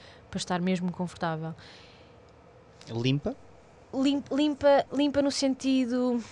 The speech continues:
Speaker 1: lá está, da mulher cabeça, pensar,
Speaker 2: Ah,
Speaker 1: eh,
Speaker 2: ok, limpa mentalmente.
Speaker 1: lim-, sim, sim, sim.
Speaker 2: Limpa, ok.
Speaker 1: Limpa, sim,
Speaker 2: Pensei que fosse
Speaker 1: claro.
Speaker 2: uma cena higiênica.
Speaker 1: Não. <laughs>
Speaker 2: Isso
Speaker 1: Também
Speaker 2: é
Speaker 1: convém,
Speaker 2: conforto.
Speaker 1: convém.
Speaker 2: Isso para algumas
Speaker 1: Yeah.
Speaker 2: pessoas também é conforto.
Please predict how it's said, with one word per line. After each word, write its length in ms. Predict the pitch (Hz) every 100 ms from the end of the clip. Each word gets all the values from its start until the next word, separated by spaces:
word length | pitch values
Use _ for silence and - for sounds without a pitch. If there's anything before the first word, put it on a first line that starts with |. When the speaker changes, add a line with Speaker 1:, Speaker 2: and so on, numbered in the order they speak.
| -
Speaker 1:
lá 120 | 214
está, 300 | 208 - 196
da 100 | 190
mulher 360 | 196 190 185 185
cabeça, 540 | 196 185 185 185 -
pensar, 560 | - 180 170 190 180 180 175 175 -
Speaker 2:
Ah, 260 | 143 143 107
Speaker 1:
eh, 20 |
Speaker 2:
ok, 320 | 87 143 104 101
limpa 480 | 123 135 156 160 165
mentalmente. 600 | 160 156 170 151 143 107 -
Speaker 1:
lim-, 220 | 277 -
sim, 320 | - 320 311 311
sim, 220 | 302 302
sim. 260 | 302 302
Speaker 2:
Limpa, 240 | 285 233 113
ok. 300 | - 135 113
Speaker 1:
Limpa, 520 | 254 262 262 269 262 -
sim, 240 | 277 381 359
Speaker 2:
Pensei 160 | - 226
que 60 |
fosse 140 | 262 196
Speaker 1:
claro. 60 |
Speaker 2:
uma 40 | 185
cena 220 | 180 127
higiênica. 560 | 135 120 131 90 - - -
Speaker 1:
Não. 160 | 359 269
<laughs> 80 | - - - - - - - - -
Speaker 2:
Isso 100 | 214
Speaker 1:
Também 140 | 196 175
Speaker 2:
é 20 |
Speaker 1:
convém, 100 | 175 175 151 151 160
Speaker 2:
conforto. 120 | -
Speaker 1:
convém. 280 | 170 160 156
Speaker 2:
Isso 100 | 160
para 160 | 104
algumas 220 | 104 104 175
Speaker 1:
Yeah. 160 | 175
Speaker 2:
pessoas 100 | 117 -
também 260 | 120 120
é 40 | 120
conforto. 480 | 131 135 131 123